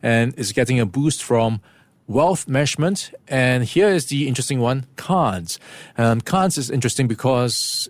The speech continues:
it's a reflection of how much people are spending, a reflection of their moods and travel patterns as well. As people travel more, especially going overseas, they typically use credit cards. And I think this is being recognized by D B S and also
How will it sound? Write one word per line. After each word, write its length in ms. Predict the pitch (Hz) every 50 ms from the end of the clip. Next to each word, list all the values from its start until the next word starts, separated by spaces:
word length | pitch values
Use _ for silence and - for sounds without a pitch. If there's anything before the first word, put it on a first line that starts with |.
| -
it's 260 | - 131 131 - -
a 40 | 127
reflection 480 | 117 113 - - 135 117 - - 135 120
of 340 | 117 113 113 117 110 - - _ _ _
how 120 | - - 110
much 220 | 117 131 135 -
people 400 | - 127 - - 123 135 147 -
are 220 | - 120 123 139 143
spending, 480 | - - - 190 240 233 139 104 92
a 60 | 104 123
reflection 360 | 110 - - 123 - - 139
of 120 | 117 -
their 120 | - 107 104
moods 540 | 101 104 135 180 220 226 226 160 - - - - - - - - - -
and 480 | 143 151 165 175 175 175 175 170 170 - _ _ _
travel 400 | - - - 143 151 156 202 214
patterns 380 | 220 - 147 123 - 143 135 127
as 160 | 123 107 -
well. 260 | 117 123 135 151 175 -
As 140 | 139 117
people 380 | - - 135 - 143 139 143 143
travel 340 | - - - - 110 151 165
more, 400 | 156 131 110 110 120 131 143 139 _ _ _ - -
especially 300 | - - 117 - 120 120
going 180 | 113 113 123
overseas, 640 | 120 117 104 110 104 - - 117 117 123 131 127 -
they 80 | - 107
typically 320 | - 151 - 226 196 202
use 240 | 175 170 175 160 -
credit 320 | - - 135 127 139 135
cards. 380 | - 117 98 87 78 - - - - - - - - - -
And 220 | 131 120 120 123
I 100 | 120 120
think 300 | 123 - 156 151 139 123
this 360 | 127 120 170 185 175 - -
is 760 | - - 135 127 127 123 127 120 - - - - - - - - -
being 200 | 113 135 143 131
recognized 580 | 135 131 - 135 117 120 120 120 117 107 104
by 200 | 98 107 107 104
D 160 | 104 98 117
B 160 | 107 107 113 120
S 320 | 135 151 151 - - -
and 200 | - 127 131 156
also 300 | 220 277 - 285 294 277